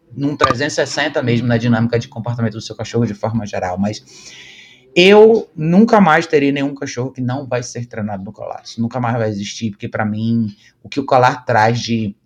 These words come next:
de flexibilidade, de clareza, transparência e objetividade pro treinamento do cachorro, nenhum outro equipamento traz. Eu acho que faz toda a diferença, eu acho que você tem um cachorro que ganha muito mais liberdade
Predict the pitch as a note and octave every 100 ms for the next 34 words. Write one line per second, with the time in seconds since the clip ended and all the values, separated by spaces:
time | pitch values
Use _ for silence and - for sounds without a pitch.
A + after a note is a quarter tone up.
0 | _ _ _ _ _ - - A#2+ A#2+ -
1 | C#3+ C#3 - C3+ A#2 A#2+ A2+ G#2+ G#2+ G#2
2 | G#2 G2+ G2+ A2+ A2 A2 A#2 A2 A2 A#2+
3 | A#2 - A2 A2+ A#2 A#2 A2 G#2+ A#2 G#2+
4 | A2 G2+ G2+ - A#2 A2 G#2+ G2+ A2+ G#2+
5 | - A2+ B2 B2 A2+ C3 B2+ A#2 A#2+ A2
6 | - A#2 G#2+ G2+ - - - - - -
7 | _ _ A#2+ G#2+ - C#3 - D#3+ D3+ C3
8 | B2+ B2 B2 B2 A#2+ A#2+ B2+ A#2+ A#2+ A#2+
9 | A#2 A#2+ A#2 A2 B2+ C3+ C3 B2+ A#2+ B2
10 | A#2+ A2+ A2 G#2+ A2